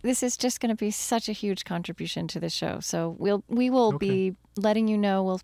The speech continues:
Speaker 1: send you a C D and let you know when the website goes
Speaker 2: Oh,
Speaker 1: live
Speaker 2: thank you.
Speaker 1: and
Speaker 2: My wife, in fact, explicitly <laughs> asked me
Speaker 1: Yes.
Speaker 2: whether she was going to be able
Speaker 1: She
Speaker 2: to hear
Speaker 1: will
Speaker 2: this.
Speaker 1: be able to hear it.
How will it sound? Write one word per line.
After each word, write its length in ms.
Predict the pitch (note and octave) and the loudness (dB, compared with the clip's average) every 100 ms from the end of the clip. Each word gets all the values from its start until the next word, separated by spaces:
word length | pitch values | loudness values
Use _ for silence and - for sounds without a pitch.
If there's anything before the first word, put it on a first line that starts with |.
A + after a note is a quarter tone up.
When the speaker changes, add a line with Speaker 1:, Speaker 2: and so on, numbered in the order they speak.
| - | -6
Speaker 1:
send 220 | - G3+ | -2 0
you 80 | G#3 | 0
a 20 | |
C 200 | - G3 | 0 0
D 260 | G3 F#3 F#3 | 0 2 2
and 100 | F3 | 0
let 140 | - | 0
you 80 | F#3+ | 0
know 160 | F#3 | 0
when 80 | F#3 | 0
the 80 | F3+ | 0
website 340 | F3 F3 F#3+ | -2 -2 2
goes 200 | F3+ A#3 | 6 8
Speaker 2:
Oh, 20 | A#3 | 8
Speaker 1:
live 160 | E3+ | 6
Speaker 2:
thank 200 | - F3 | 4 6
you. 60 | F#3 | 4
Speaker 1:
and 60 | |
Speaker 2:
My 140 | D#3 D#3+ | 6 4
wife, 420 | D#3+ F3 G3+ - | 4 4 4 0
in 80 | D3 | 0
fact, 320 | - D3 - | 2 2 0
explicitly 720 | C3 - - F#3 F#3+ C#3+ D#3 - | -4 -6 -4 -2 -2 0 2 2
<laughs> 60 | D3 | 2
asked 340 | - A#3 - | 4 2 4
me 60 | A3 | 4
Speaker 1:
Yes. 180 | D#3+ | 6
Speaker 2:
whether 220 | C3+ B2 A#2+ | 6 4 2
she 180 | - | 2
was 160 | C#3+ B2 | 2 2
going 160 | C3+ B2 | 0 2
to 60 | |
be 80 | A#2+ | 4
able 80 | B2 | 6
Speaker 1:
She 60 | A#3+ | 6
Speaker 2:
to 60 | |
hear 80 | C4+ | 6
Speaker 1:
will 260 | D4+ D#4 D#4 | 8 8 6
Speaker 2:
this. 80 | G#3 | 4
Speaker 1:
be 140 | A#3 | 6
able 240 | A3 A3+ | 4 4
to 80 | A3+ | 2
hear 240 | A#3 G3+ F#3 | 2 2 2
it. 160 | - | 0